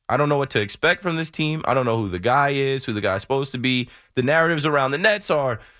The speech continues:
when Cam Thomas goes off for thirty points, they lose. Cam Thomas has twenty points, but he was a minus twenty-five. Defense? I mean, come on. You're not, <laughs> you're certainly not relying on Cam for his defense.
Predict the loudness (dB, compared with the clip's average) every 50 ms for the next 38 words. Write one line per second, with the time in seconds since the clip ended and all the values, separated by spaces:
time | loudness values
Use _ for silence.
0 | _ _ -2 -2 -2 0 2 2 2 2 2 2 2 4 4 4 2 0 0 0
1 | 0 2 2 0 0 0 -2 -6 -4 -2 0 0 0 0 -4 -4 -4 -2 -2 -2
2 | -4 -2 -2 -2 -2 -2 -2 -2 -2 -2 -4 -6 -8 -12 _ _ _ _ _ _
3 | _ _ _ _ _ _ _ _ _ -6 -4 -4 -2 0 0 2 2 2 0 -2
4 | -6 -8 -12 -16 _ _ _ _ _ _ _ _ _ _ _ -2 -2 -2 -2 -4
5 | -4 -4 -4 -4 -4 -4 -4 -4 -4 -4 -6 -6 -4 -4 -4 -2 -2 0 0 0
6 | -2 -4 -6 -6 -6 -4 -4 -4 -4 -4 -2 -2 0 -2 -2 -4 -8 _ _ _
7 | _ _ _ _ _ _ _ _ _ _ _ _ _ _ _ _ _ _ _ _
8 | _ -6 -4 -2 -2 0 0 0 0 0 -2 -4 -8 -12 _ _ _ -2 0 0
9 | 0 0 -2 -4 -4 -2 0 2 2 2 0 -2 _ _ _ _ _ _ _ -6
10 | -4 0 0 0 0 0 -4 -8 -10 -4 -4 -4 -4 -4 _ _ _ _ _ -8
11 | -6 -2 0 0 0 0 0 0 0 2 2 2 2 2 2 2 2 2 2 2
12 | 2 0 0 0 0 0 0 0 -2 -2 -4 -2 -2 -2 -4 -4 -6 -6 -4 -6
13 | -6 -8 -8 -10 -16 -20